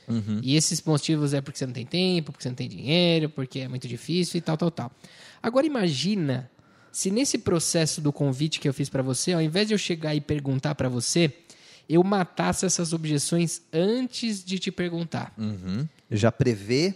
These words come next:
Speaker 1: o que eu vou falar.
Speaker 2: Exatamente. E aí minha proposta nesse caso seria assim, "Felipe, é, cara, tem um convite pra te fazer, eu vou pagar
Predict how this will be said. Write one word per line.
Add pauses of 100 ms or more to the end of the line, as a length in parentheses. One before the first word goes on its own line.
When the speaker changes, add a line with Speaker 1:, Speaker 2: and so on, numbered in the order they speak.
(120)
Speaker 1:
o
que
eu
vou
falar.
Speaker 2:
Exatamente.
E
aí
minha
proposta
nesse
caso
seria
assim,
"Felipe, (720)
é,
cara,
tem
um
convite
pra
te
fazer, (600)
eu
vou
pagar